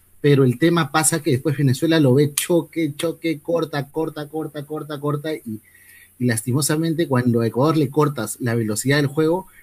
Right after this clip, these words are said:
le cuesta, ¿no? Y le ha costado a Colombia, a Colombia no tanto, porque yo creo que Colombia sí fue totalmente superior a Venezuela, lo que no encontró fue el gol.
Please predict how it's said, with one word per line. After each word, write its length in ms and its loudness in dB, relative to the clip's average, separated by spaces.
le 160 -2
cuesta, 340 0
¿no? 160 0
Y 100 2
le 100 4
ha 40 2
costado 380 0
a 60 -4
Colombia, 520 4
a 100 -4
Colombia 320 4
no 160 2
tanto, 260 0
porque 200 0
yo 120 4
creo 140 2
que 80 -2
Colombia 380 4
sí 120 0
fue 280 0
totalmente 640 2
superior 320 0
a 40 4
Venezuela, 420 2
lo 120 2
que 100 -2
no 80 2
encontró 260 0
fue 120 -2
el 40 2
gol. 180 2